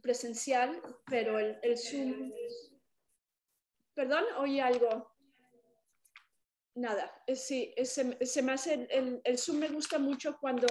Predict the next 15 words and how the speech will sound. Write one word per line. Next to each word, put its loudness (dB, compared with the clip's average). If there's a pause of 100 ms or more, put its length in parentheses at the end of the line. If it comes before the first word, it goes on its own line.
es 2
más -2
como -2
una 0
conversación, -2
¿no? -6 (600)
Eh, 0
que, -4
que 2
simplemente, -4 (100)
eh, -8
un, -6
una -4
grabación. -6 (1800)
Eh, 2